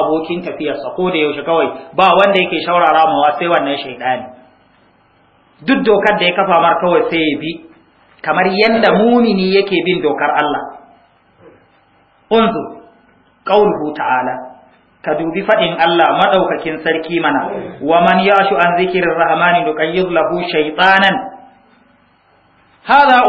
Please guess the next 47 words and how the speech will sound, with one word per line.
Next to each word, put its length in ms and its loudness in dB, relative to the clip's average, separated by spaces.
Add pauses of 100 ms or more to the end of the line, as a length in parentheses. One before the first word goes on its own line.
uqubatan 480 2
lahu, 400 -8
wannan 260 4
bai 140 2
zama 160 2 (160)
uquba 400 2
gare 240 2
shi 160 0
ba? 80 4 (580)
Tunda 240 0
ya 300 4
ƙi 100 0
ya 80 4
bi 80 0
Qur'ani, 500 2 (300)
ya 240 4 (160)
ƙi 80 -2
ya 80 4
bi 80 2
manzo 240 2
Allah, 240 4 (140)
an 100 0
haɗa 240 4
shi 80 -2
da 80 2
shaytanu. 460 0 (840)
Suna 300 2 (100)
ta 160 0
sa 240 4
shi 80 0
wahala, 400 2
yana 240 2
ta 160 0
wahala, 320 0 (240)
yana 240 2 (160)
ta 80 0
wahala, 340 2 (220)
aikin 240 -2
gajiya. 380 -2 (720)
Kuma 180 0
gashi 240 -2
ba 240 0
da 160 2
Allah 240 2
ba 80 -4
yake 240 -6
yi. 160 -18